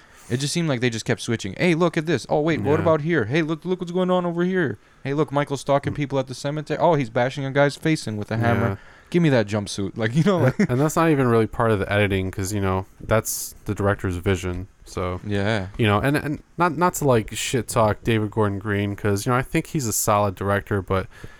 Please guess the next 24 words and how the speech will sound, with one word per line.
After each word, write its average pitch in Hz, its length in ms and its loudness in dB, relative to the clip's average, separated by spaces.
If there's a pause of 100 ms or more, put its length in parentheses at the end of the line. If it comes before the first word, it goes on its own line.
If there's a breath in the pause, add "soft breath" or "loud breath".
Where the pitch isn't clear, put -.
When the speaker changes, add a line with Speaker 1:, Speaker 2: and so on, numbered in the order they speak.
(360 loud breath)
Speaker 2:
there, 175 180 2
there 190 160 4
was 170 180 2
just 135 220 2
a 120 60 2
lot 107 240 4
of 92 160 0
overall 95 840 0 (720)
inconsistencies 110 1160 0
and 95 180 -4
things 98 360 -2
that 95 180 -2
could 104 300 0
have 95 260 -2
been 95 200 -2
improved 92 480 -4
Speaker 1:
Yeah, 92 60 2
Speaker 2:
on 92 140 2
Speaker 1:
it's 92 140 -2
Speaker 2:
or - 40 -2
Speaker 1:
his, 117 60 -4
Speaker 2:
thought 95 200 2
Speaker 1:
it's 92 60 -2
Speaker 2:
about. 92 300 -2